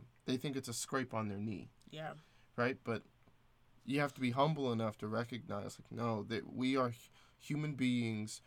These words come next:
Speaker 1: are very connected social creatures. All things lead back to the center, <laughs> right? Like, so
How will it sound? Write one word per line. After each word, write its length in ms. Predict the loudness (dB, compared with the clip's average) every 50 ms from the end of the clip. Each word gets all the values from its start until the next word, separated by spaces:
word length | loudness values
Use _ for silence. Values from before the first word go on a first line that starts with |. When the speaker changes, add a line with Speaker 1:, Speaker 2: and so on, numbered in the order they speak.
| -20 -16 -8
Speaker 1:
are 120 | -4 -4
very 480 | -2 0 2 2 2 2 2 0 -2 -4 -10
connected 800 | -10 -6 -4 -2 0 -2 -2 -4 -4 -4 -2 -2 -2 -4 -6 -14 _ -18
social 520 | -12 -8 -4 -2 -2 -2 -2 -6 -8 -8
creatures. 760 | -8 -10 -8 -8 -8 -8 -8 -10 -12 -10 -12 -12 -12 -16 -18 -18 -20 -20 -20 -20 -20 -20 -20 _ _ -20 -20 -20 -20 _ -20 -20 -20 -20 -20 -20 _ -20 _ _ 4
All 300 | 6 6 8 6 4 2
things 680 | -2 -4 -2 0 0 0 -2 -4 -6 -8 -10 -12 -12 -16 -14 -6
lead 320 | -2 0 0 0 0 -2 -2
back 260 | -2 0 -2 -2 -6 -12 -20 -20 -20 -20 -20 -20 _ -20 -20 -18 -8
to 160 | -4 -2 -2
the 120 | -2 -2 -4
center, 340 | -4 -2 -4 -4 -6 -6 -10 -8 -8 -10 -10 -12 -18 -20 -20 -20
<laughs> 460 | -20 -20 -20 -20 -20 -20 -20 -16 -4 2
right? 280 | 4 4 4 4 2
Like, 200 | 0 -2 -2 -2
so 240 | -2 0 0 0